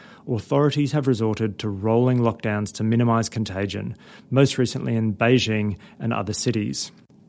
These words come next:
In the wake of growing social unrest and severe economic impact, Chinese authorities pivoted from the stringent zero covid policies, with a twenty-point plan announced in early November. More recently,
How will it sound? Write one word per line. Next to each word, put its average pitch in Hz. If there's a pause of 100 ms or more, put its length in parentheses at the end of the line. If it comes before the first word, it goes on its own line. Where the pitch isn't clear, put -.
(320)
In 139
the 143
wake 147
of 127
growing 139
social 139
unrest 107
and 110
severe 120
economic 131
impact, 104 (400)
Chinese 143
authorities 120
pivoted 113 (240)
from 127
the 120
stringent 135
zero 131
covid 117
policies, - (300)
with 123
a 127
twenty-point 143
plan 107
announced 107
in 120
early 104
November. 104 (800)
More 160
recently, 143